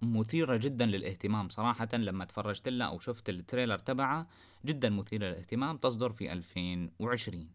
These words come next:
ماينكرافت دانجنز رسميًا قادمة في شهر أربعة القادم، اللي هو شهر أبريل ألفين وعشرين،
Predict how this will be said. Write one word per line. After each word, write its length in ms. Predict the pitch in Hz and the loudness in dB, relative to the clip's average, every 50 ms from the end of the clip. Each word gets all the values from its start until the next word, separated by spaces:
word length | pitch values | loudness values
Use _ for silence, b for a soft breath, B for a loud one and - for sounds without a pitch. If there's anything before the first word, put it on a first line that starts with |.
| _ _ | _ _
ماينكرافت 580 | - 165 208 240 240 220 226 226 220 208 170 160 | 8 10 12 12 10 10 12 12 12 12 10 8
دانجنز 540 | 147 190 208 202 185 156 156 135 117 101 113 | 4 6 6 6 6 6 4 4 4 4 2
رسميًا 720 | 120 127 117 - - - - 170 190 185 165 131 110 104 - | 2 2 2 0 -2 0 0 2 2 4 4 2 2 2 2
قادمة 420 | - 139 143 139 139 139 135 127 | 2 2 2 2 2 4 2 2
في 340 | 110 104 - - 127 127 123 | 0 -2 -4 -6 -4 -4 -4
شهر 380 | 117 - 139 131 123 135 127 - - | -4 -2 -2 0 0 -2 0 2 2
أربعة 520 | 139 139 135 123 135 123 120 127 - - | 2 4 4 4 4 6 6 6 6 6
القادم، 540 | 113 117 110 - 123 117 101 90 92 85 80 - b b b b b b | 4 0 0 2 2 2 2 2 0 -6 -10 -12 b b b b b b
اللي 180 | 87 92 95 104 | -4 -4 -2 -2
هو 380 | 120 117 113 117 117 110 107 | 0 0 2 2 2 2 0
شهر 300 | 104 - 113 107 110 - - - | 0 0 -2 -2 -2 0 2 2
أبريل 400 | 135 151 - - - 175 170 - | 4 4 4 2 2 2 2 2
ألفين 340 | - 98 - - 110 101 95 | 0 -2 -2 0 0 0 0
وعشرين، 500 | 87 87 87 - - 98 107 90 82 | 0 -2 -4 -4 -4 -4 -4 -4 -6